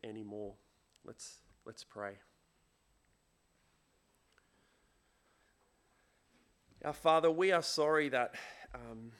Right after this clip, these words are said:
yeah, just even to our own detriment, we, we often, um, ignore and reject you and your work in our lives. And actually that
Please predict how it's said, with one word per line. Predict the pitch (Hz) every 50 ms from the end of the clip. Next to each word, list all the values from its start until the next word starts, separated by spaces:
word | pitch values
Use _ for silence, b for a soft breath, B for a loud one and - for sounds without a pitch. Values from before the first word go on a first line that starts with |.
| B B B B
yeah, | 143 160 139 113 -
just | - 151 147 - -
even | 156 165 165 147 151 147
to | - - 165
our | 151 143 131 135
own | 151 165 156 135 - -
detriment, | - 127 160 - - - - 131 110 101 95 - - _ _ _
we, | 123 120 127 131 127 98 - _ _ _ - -
we | 120 120
often, | 117 123 151 165 - - - 139 117 110 104 101 - _ -
um, | - 107 107 101 101 92 - _ -
ignore | 110 104 - 110 110 120 131 127 123 123 117
and | 104 101 -
reject | - 110 104 - - 110 127 - - - -
you | 107 110 120 131 139 160 160 147 - _ _ _ -
and | - 113 107
your | 110 113 110
work | 104 107 113 120 131 131 - - -
in | 113 120
our | 107 104 113 113
lives. | 107 101 - 110 113 123 147 175 - - - - - - _ _ _ _ b b b b b b b b b b b b b b b b b b _ _ _ _ -
And | - 131 135
actually | 139 147 - - - 139 135 131 120
that | 120 117 113 - -